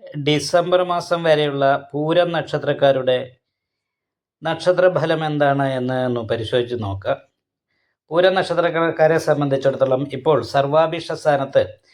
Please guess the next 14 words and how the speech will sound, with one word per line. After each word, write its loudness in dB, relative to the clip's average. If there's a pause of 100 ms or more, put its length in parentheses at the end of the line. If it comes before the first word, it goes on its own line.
(200)
സർവേശ്വരകാരകനായിരിക്കുന്ന 0
വ്യാഴം 4
സഞ്ചരിക്കുന്ന -6
സമയമാണ്. 0 (500)
നല്ല 2
ദൈവാധീനം 0
ഈ -8
സമയത്തുണ്ട്. -2 (120)
അതുകൊണ്ട് 2
തന്നെ 2
അനുകൂലമായിരിക്കുന്ന 0
ഗുണഫലങ്ങൾ 0
അനുഭവിക്കാനായിട്ട് 0 (380)
സാധിക്കുന്നതാണ്. -2